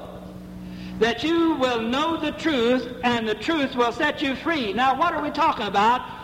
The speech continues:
when we talk about freedom? Well, a freedom that comes to us to untangle this knotty,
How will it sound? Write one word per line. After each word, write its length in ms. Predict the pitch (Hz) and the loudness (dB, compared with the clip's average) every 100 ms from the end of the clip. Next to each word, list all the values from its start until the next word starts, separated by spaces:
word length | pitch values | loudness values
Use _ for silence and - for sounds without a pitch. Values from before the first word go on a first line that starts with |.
| - - | -10 -2
when 120 | 226 | 2
we 100 | 220 | 4
talk 280 | 294 285 247 | 4 4 2
about 560 | 240 262 262 - - | 2 2 0 -4 -2
freedom? 500 | 339 320 214 147 - - - - - - - - - - - - - - - | 2 4 2 -4 -8 -12 -14 -14 -14 -14 -14 -12 -12 -12 -10 -10 -6 -4 0
Well, 320 | 180 247 339 330 | 4 6 6 2
a 240 | 269 - | 0 0
freedom 440 | 302 339 320 311 | 0 0 0 0
that 200 | 262 220 | 0 0
comes 380 | 294 285 285 262 | 0 0 0 -2
to 220 | - 240 | 2 4
us 460 | 220 233 254 - - - - - - - - - - | 6 4 2 -4 -10 -12 -14 -16 -16 -16 -16 -14 2
to 120 | 214 | 6
untangle 720 | 226 269 240 240 294 247 208 196 | 6 4 2 0 0 0 0 0
this 260 | 208 208 | 0 0
knotty, 460 | 214 233 269 262 | 0 2 2 0